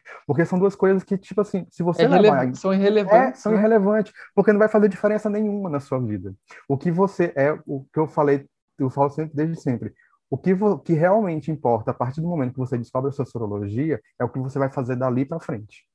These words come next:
Speaker 1: Eu, particularmente, quando eu descobri minha sorologia, eu decidi fazer duas coisas. Primeiro, entrar em contato com todas as pessoas com quem eu fiquei nos últimos cinco anos. Graças a Deus não eram muitas. <laughs> E, e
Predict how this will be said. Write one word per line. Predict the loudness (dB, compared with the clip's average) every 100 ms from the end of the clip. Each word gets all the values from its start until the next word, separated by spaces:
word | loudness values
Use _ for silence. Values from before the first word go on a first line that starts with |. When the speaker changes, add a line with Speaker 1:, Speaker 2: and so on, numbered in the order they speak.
| _ _ 2
Speaker 1:
Eu, | 2 4
particularmente, | 0 -2 0 -2 -2 -6 -8
quando | -6
eu | -6
descobri | -6 -4 -4
minha | -2
sorologia, | -2 0 0 -2
eu | -4 -6
decidi | -8 -8
fazer | -2 -2 -2
duas | -4 -8
coisas. | -4 -2 -2 -4 _ _
Primeiro, | -4 0 0 0 -2
entrar | -6 -4 -6
em |
contato | -6 -2 -2 -2
com | -4 -2 0 -4 _ _ _ _ _ _ -2
todas | -2 2
as | 0 0
pessoas | -2 0 -2
com | -2
quem | -4
eu | -6
fiquei | -6 -6 -2
nos |
últimos | -2 -4 -8
cinco | -6 -4 0
anos. | 0 -2 -8 _ _ _ -4
Graças | -2 -2 -2
a | -2
Deus | -2 -4
não | -4
eram | -2 -4
muitas. | -4 -4 -6 -12 _ _ -20 -18
<laughs> | -8 -8 -8 -14 -20 _ _ -20 -20 -16 -4
E, | -2 0 0 0 0 -4 -8 _ _ -20 _ -18 -18 -18 _ _ 0
e | 4 4 2 0 0 0 0 0 0 0 0 -2 -4